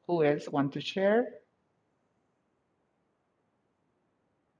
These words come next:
the ideas or the two sentences? Okay.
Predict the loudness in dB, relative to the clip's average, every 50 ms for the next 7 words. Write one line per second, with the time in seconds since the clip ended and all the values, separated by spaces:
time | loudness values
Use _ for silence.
0 | _ _ _ _ _ _ _ -20 -8 -2 0 2 4 4 6 4 4 2 0 -2
1 | 0 2 4 6 6 6 6 4 2 0 -6 -12 -12 -6 -2 2 2 2 2 2
2 | 0 -2 0 -4 -4 -4 -4 -4 -4 -2 -2 -2 -2 -2 0 0 0 2 2 2
3 | 2 2 2 0 -4 -12 -20 -20 _ _ _ _ _ _ _ _ _ _ _ -20
4 | -20 -20 _ _ -4 -4 -2 -2 -2 -2 -2 -4 -6 -8